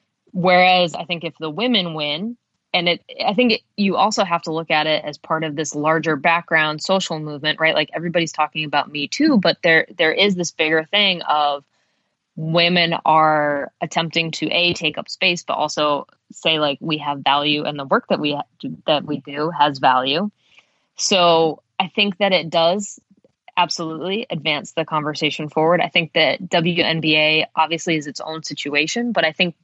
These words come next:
both are part of this larger movement that sports is only kind of a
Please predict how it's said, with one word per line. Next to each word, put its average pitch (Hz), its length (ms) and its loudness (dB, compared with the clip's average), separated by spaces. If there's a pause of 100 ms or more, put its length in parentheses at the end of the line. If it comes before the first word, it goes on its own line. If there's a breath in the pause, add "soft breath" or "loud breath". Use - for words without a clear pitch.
(100)
both 185 320 2
are 170 100 -2
part 165 300 -4
of 151 140 -2
this 147 200 -8
larger 147 760 0 (440)
movement 233 500 6
that 185 160 2
sports - 420 0
is 175 100 -2
only 165 320 -4
kind 151 180 -4
of 143 120 -4
a 143 280 2